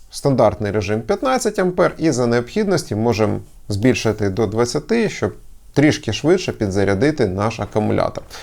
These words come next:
Особливо в випадках, коли акумулятор не повністю розрядився, а йому просто не вистачає трішечки заряду для пуска двигуна.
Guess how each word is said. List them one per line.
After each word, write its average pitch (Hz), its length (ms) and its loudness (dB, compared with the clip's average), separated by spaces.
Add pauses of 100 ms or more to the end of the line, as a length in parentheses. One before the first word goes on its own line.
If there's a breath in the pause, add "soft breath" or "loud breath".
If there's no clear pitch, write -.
(120)
Особливо 131 460 2
в 110 40 0
випадках, 120 520 -2
коли 110 220 0
акумулятор 107 560 -2
не 135 100 -4
повністю 233 640 -2 (320)
розрядився, 143 800 0 (260 loud breath)
а 110 100 2
йому 135 180 0
просто 135 400 -2
не 110 200 2
вистачає 110 800 0 (100)
трішечки 104 480 -6
заряду 131 420 2
для 113 240 0
пуска - 460 -8
двигуна. 98 440 -2